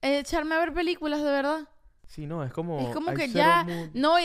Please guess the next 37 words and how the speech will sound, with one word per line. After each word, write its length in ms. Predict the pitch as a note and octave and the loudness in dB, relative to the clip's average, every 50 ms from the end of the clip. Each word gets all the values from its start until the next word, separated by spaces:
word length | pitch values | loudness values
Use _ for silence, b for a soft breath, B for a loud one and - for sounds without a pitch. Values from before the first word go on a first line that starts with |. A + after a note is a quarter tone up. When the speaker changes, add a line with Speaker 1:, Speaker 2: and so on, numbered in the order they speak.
| D#4 D4 - | 2 -4 -4
Speaker 1:
y 140 | D4+ D#4 D4+ | -2 0 0
agarrar 400 | D4 C#4 C#4+ C#4 C#4 C4+ C4 C4 | 2 2 2 2 2 0 -2 -2
fuerzas, 400 | - F4+ G4+ G#4 F4 - E4+ - | -2 -2 -2 -2 0 -2 -4 -4
porque 220 | - D4 C#4+ C#4 | -4 -4 -2 0
de 100 | C4 B3+ | 2 2
verdad 220 | B3+ B3+ B3+ A#3+ B3 | 2 2 0 0 -2
yo 120 | A#3 B3 B3+ | -2 -2 -6
sí 120 | - D#4+ | -6 -6
me 120 | D#4+ E4 | -8 -6
pongo 240 | D4 E4 D#4+ D#4+ D#4+ | -4 -4 -4 -4 -4
modo, 300 | D#4+ D#4+ D#4 D#4 D4+ D4 C#4 | -2 -2 -2 -2 -2 -2 -2
bueno, 200 | C4 B3 B3 A#3+ | -2 -4 -4 -4
el 60 | A#3 | -4
año 160 | A#3 A#3+ B3 | -6 -8 -6
que 80 | C4+ C4 | -6 -6
viene 160 | A#3 A#3 A#3+ | -6 -4 -4
voy 140 | A#3+ B3 B3 | -4 -4 -4
a 20 | |
hacer 180 | B3 - - B3 | -4 -4 -6 -4
esto, 320 | B3 C4+ C4+ - A#3+ A#3+ | -4 -6 -6 -6 -4 -4
esto, 240 | A#3 B3+ - - A3+ | -4 -4 -4 -4 -4
esto, 220 | A#3 B3 - A#3 | -4 -4 -4 -8
esto 180 | A#3+ - - C4 | -8 -6 -6 -4
y 40 | B3+ | -2
lo 140 | C4 B3 A3+ | 0 0 0
otro, 200 | A3 A3+ - - | 0 -2 -4 -8
como 160 | C4 A3+ G#3+ | -6 -6 -6
que 60 | G3+ | -8
estoy 160 | A3+ - G3 | -6 -6 -6
pensando 340 | A#3+ A3 A3 B3 B3 A#3+ B3+ | -6 -6 -6 -6 -6 -6 -6
full 160 | B3 C#4+ C#4 | -6 -4 -4
en 100 | C#4 C#4 | -4 -2
eso. 300 | C4+ A#3 A3 - A#3+ B3 b b b b b b b b b b | -4 -6 -6 -6 -8 -10 b b b b b b b b b b
No 160 | A#3 C4+ C#4 | 0 2 2
me 140 | D4 D#4 D#4+ | 4 2 2
gusta, 360 | F4+ F#4+ F4 - F#4+ F4+ - - | 2 0 2 2 0 0 0 -2
eh, 200 | - C#4 C4 C4+ | 0 0 0 -2